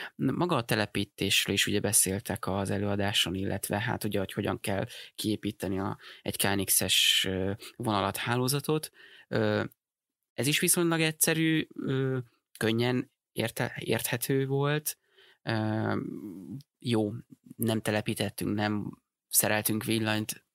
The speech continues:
ez, mm, a későbbiekre marad, viszont maga a szoftver,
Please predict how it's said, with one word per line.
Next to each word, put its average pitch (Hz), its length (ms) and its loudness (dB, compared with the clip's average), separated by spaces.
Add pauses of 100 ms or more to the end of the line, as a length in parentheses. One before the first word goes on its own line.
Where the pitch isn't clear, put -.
(220)
ez, - 260 -2 (920)
mm, 104 320 -2
a - 140 -2
későbbiekre 131 600 0
marad, 151 340 0 (340)
viszont 123 480 2
maga 160 240 0
a - 120 -2
szoftver, 143 840 2